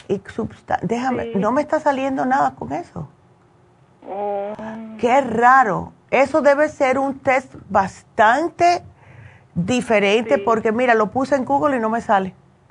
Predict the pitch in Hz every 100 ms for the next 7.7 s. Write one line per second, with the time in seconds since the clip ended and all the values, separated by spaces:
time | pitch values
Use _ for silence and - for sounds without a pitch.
0 | - 202 220 254 262 240 254 233 208 190
1 | 170 170 175 - _ - - - - -
2 | - 262 269 277 285 339 311 262 240 -
3 | 165 - 208 247 285 - 202 226 254 262
4 | 269 302 285 247 - 254 254 254 247 247
5 | 262 247 233 214 208 202 170 156 - 180
6 | 202 254 247 254 254 254 277 269 240 208
7 | 233 233 233 233 262 247